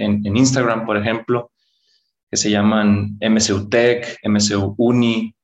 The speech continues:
M C U Poniente, M C U Apodaca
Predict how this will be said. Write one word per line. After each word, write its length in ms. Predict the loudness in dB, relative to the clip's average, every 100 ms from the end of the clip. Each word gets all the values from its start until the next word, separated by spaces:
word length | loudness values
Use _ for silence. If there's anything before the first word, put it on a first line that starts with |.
| _
M 180 | -2 0
C 160 | 2 0
U 180 | 0 -2
Poniente, 840 | -2 0 0 0 -2 -2 -4 -12 _ -6
M 180 | -4 -2
C 160 | 0
U 360 | 0 2 0 -2
Apodaca 720 | -6 -4 -2 -2 -2 -6 -6